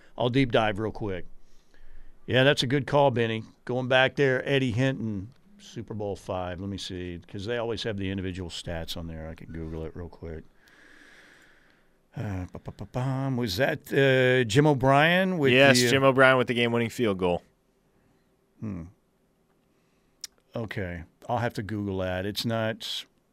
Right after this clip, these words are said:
Speaker 1: why isn't it giving me, 'cause you gotta put the stupid, there it is. Okay, there we go. I, I, I don't like the Roman numerals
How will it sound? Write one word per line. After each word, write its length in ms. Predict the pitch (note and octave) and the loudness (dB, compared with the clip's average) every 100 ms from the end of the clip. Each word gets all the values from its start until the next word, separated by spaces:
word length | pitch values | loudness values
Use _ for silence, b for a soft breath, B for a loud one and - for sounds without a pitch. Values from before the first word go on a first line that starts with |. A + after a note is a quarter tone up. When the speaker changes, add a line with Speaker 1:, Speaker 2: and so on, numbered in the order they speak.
| _ _ | _ _
Speaker 1:
why 180 | G2+ C3+ | -16 -14
isn't 240 | E3 B2+ | -10 -8
it 140 | G#2 F#2+ | -8 -8
giving 200 | A2+ A2+ | -10 -8
me, 100 | A2+ | -8
'cause 200 | - A#2 | -8 -8
you 40 | |
gotta 160 | D3 E3+ | -6 -6
put 140 | F3+ | -6
the 140 | E3+ C#3 | -4 -4
stupid, 880 | - - - - F#4 F4 - A3 | -4 -8 -12 4 6 6 6 4
there 240 | D#3+ E3 C#3+ | 6 4 4
it 80 | A2+ | 0
is. 240 | G2 - | -4 -8
Okay, 240 | A#2+ - D#2+ | -10 -10 -12
there 140 | D2+ | -12
we 80 | D2+ | -14
go. 140 | E2+ - _ _ _ _ _ _ _ _ _ _ _ _ _ _ _ _ | -18 -20 _ _ _ _ _ _ _ _ _ _ _ _ _ _ _ _
I, 320 | C#3+ C#3+ E3+ | -4 0 4
I, 240 | E3+ - D#3+ | 4 4 4
I 40 | |
don't 220 | D3 E3 | 6 4
like 240 | E3+ E3 F3 | 4 2 2
the 80 | E3 | 0
Roman 300 | F3 F#3 F#3 | 2 2 2
numerals 640 | G#3 G3+ F#3 D#3+ - - | 2 0 -2 -4 -6 -6